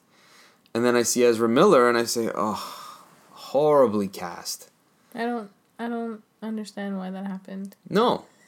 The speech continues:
Speaker 1: But I, I, then I see him play the Flash and I say,
Speaker 2: <sighs>
Speaker 1: "How else? What, what, what, what's this movie missing? It's missing a character like that." I don't know why he's the Flash, but I don't want him not to be the,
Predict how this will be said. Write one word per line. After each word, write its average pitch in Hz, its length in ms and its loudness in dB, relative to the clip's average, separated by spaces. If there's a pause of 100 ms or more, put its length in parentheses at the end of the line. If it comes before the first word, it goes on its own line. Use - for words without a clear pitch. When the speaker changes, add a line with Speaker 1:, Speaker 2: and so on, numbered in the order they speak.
Speaker 1:
But 127 140 6
I, 127 220 6
I, 120 180 4
then 117 240 0
I 117 80 4
see 117 220 0
him 113 120 0
play 120 220 4
the 120 100 4
Flash 156 440 4
and 131 80 0
I 135 40 0
say, 139 380 0 (680)
Speaker 2:
<sighs> - 640 -20
Speaker 1:
"How 190 240 4
else? 226 180 4
What, 165 140 0
what, 160 300 4
what, 175 360 4 (580)
what's 175 360 2
this 185 180 2
movie 190 240 4
missing? 196 380 2
It's 95 120 -10
missing 110 240 -4
a 147 60 -4
character 170 460 -2
like 185 180 0
that." 196 320 -2 (1080)
I - 40 -16
don't 147 240 4
know 147 100 6
why 127 800 2 (100)
he's 156 440 -2
the 117 60 0
Flash, 117 460 2
but 131 400 2 (260)
I 120 80 -8
don't 127 200 2
want 135 320 2
him 131 320 -2
not 123 260 2
to 127 100 -6
be 120 440 0
the, 110 260 0